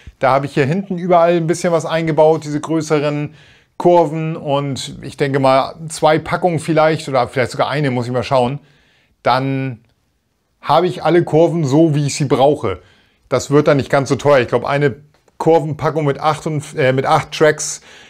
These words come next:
kostet irgendwie neunundfünfzig Euro, so in dem Dreh. Könnt ihr bei J B Spielwaren gucken. Die haben die nämlich schon, äh, gelistet in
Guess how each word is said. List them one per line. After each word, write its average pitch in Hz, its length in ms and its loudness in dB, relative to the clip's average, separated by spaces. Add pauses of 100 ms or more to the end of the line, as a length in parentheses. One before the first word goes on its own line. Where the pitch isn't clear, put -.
(100)
kostet 147 380 -2
irgendwie 139 840 0 (680)
neunundfünfzig 147 640 -2
Euro, 170 400 2
so 151 140 0
in 147 60 -2
dem 135 100 -2
Dreh. 160 280 4
Könnt 196 200 2
ihr 196 80 6
bei 160 80 4
J 151 320 2
B 175 180 0
Spielwaren 151 680 2
gucken. 143 460 -2 (540)
Die 139 160 4
haben 151 160 2
die 143 80 2
nämlich 139 240 0
schon, 135 360 2
äh, 123 360 4
gelistet 147 560 2
in 131 480 -2